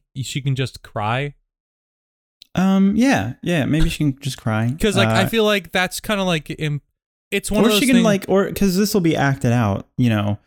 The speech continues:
Speaker 1: Right.
Speaker 2: The, the person acting this out can just hold his hand, you know,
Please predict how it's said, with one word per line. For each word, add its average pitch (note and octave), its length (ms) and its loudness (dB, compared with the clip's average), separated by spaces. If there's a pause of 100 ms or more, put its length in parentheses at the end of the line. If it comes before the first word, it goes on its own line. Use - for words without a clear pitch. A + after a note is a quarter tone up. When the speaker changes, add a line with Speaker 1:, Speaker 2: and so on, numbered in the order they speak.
(120)
Speaker 1:
Right. B2+ 320 -2
Speaker 2:
The, A2+ 420 0
the A2+ 300 0 (140)
person B2 260 0
acting A2 280 0
this G2 140 0
out G2+ 200 -2
can G2+ 100 0
just F#2 180 -2
hold G2+ 240 -2
his F#2+ 140 -2
hand, G2 380 -2 (800)
you B2 100 0
know, A2 220 -4